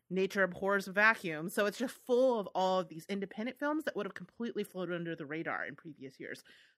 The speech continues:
So it's been really, really interesting to see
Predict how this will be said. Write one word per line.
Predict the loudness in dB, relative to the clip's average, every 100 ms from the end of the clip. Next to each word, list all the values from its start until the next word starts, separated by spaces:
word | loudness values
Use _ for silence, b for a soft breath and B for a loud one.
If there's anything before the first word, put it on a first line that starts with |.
| 0
So | 2 2
it's | 0 -2
been | 0 2 2 0 -4 -8
really, | -6 0 0 2 -2
really | -4 -8 -4 -2 -4
interesting | -4 -8 -8 -10 -8 -8 -8
to | -10
see | -14 -6 -4 -2 -4 -6